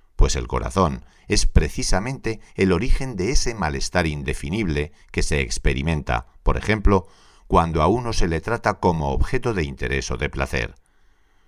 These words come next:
Podemos reconocer que nuestra exigencia como hombres o como mujeres es distinta.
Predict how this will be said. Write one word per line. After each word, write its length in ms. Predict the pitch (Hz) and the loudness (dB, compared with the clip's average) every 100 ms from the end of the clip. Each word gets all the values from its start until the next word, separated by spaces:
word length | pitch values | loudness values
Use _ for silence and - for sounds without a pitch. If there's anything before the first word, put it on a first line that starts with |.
| _ - | _ 0
Podemos 420 | - 82 101 104 95 | 4 4 4 2 2
reconocer 600 | 101 92 90 80 104 98 | 0 0 -2 -2 -2 -2
que 140 | 95 | -2
nuestra 380 | 87 - 82 78 | 0 0 2 -2
exigencia 640 | 76 76 110 98 - 76 | -2 -4 -4 -2 -2 -4
como 300 | - 73 80 | -2 -2 -2
hombres 400 | 101 67 64 - | 0 -2 -2 -4
o 120 | - 78 | -4 -4
como 220 | 73 67 | -4 -4
mujeres 600 | 64 80 90 78 - - | -6 -2 0 -2 -4 -8
es 180 | - 73 | -6 -4
distinta. 640 | 71 69 92 78 - 55 | -4 -4 -4 -4 -4 -8